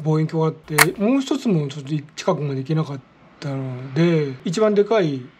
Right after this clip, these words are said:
京都大学の今付属の天文、あの、反射望遠鏡なんですけれども、あれを、あると写真撮ったりしてたんです。でも今、あの、京都のやつが、京大のやつが、が今、東洋一らしくて、あー、時代は変わってくなーと思って出ました。確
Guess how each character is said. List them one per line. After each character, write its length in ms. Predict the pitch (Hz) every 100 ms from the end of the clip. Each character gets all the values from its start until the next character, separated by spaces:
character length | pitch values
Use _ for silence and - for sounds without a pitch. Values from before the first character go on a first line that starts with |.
| _ _ -
京 200 | 262 233
都 220 | 240 233
大 160 | 233 233
学 260 | 190 -
の 300 | 202 233 208
今 160 | 165 143
付 120 | 143
属 220 | 156 156
の 140 | 160 156
天 160 | 160
文、 340 | 156 160 160 165 - -
あ 20 |
の、 400 | 151 147 143 143
反 160 | 143 151
射 140 | 139
望 360 | 143 185 156 160
遠 80 |
鏡 200 | 160 160
な 40 | 151
ん 60 |
で 80 | 135
す 140 | 131 127
け 160 | 135
れ 60 | 135
ど 140 | 131
も、 380 | 143 170 160 143 135 -
あ 120 | 175
れ 200 | 190 202
を、 360 | 208 214 220 240
あ 80 | -
る 60 | 170 160
と 40 |
写 160 | - 165
真 220 | 160 185
撮 140 | 190
っ 20 | 185
た 100 | 160
り 100 | 131
し 20 |
て 140 | 160
た 200 | 151 143
ん 140 | 131 127
で 100 | 120
す。 160 | - 139 403
で 80 | 233
も 100 | 240
今、 160 | 233 214
あ 180 | 180 190
の、 160 | 202
京 360 | 202 - 262 254
都 160 | -
の 80 | 190
や 100 | 190
つ 140 | 190 196
が、 500 | 220 214 190 151 139
京 160 | 202 202
大 160 | 214
の 80 | 214
や 80 | 220
つ 100 | 180
が、 280 | 165 156 -
が 160 | 123 127
今、 200 | 156 143 - -
東 160 | - 175
洋 100 | 139
一 160 | 127 147
ら 140 | 147
し 80 | -
く 100 | -
て、 140 | 143 123
あ 220 | 131 139
ー、 60 | 131
時 100 | 131
代 140 | 143 135
は 100 | 139
変 100 | 156
わ 80 | 156
っ 20 |
て 80 | 165
く 80 |
な 320 | 175 180 190 170
ー 40 |
と 100 | 139
思 100 | 135
っ 40 | 131
て 340 | - 131 131
出 120 | - 135
ま 100 | 127
し 160 | -
た。 200 | - 196
確 120 | 185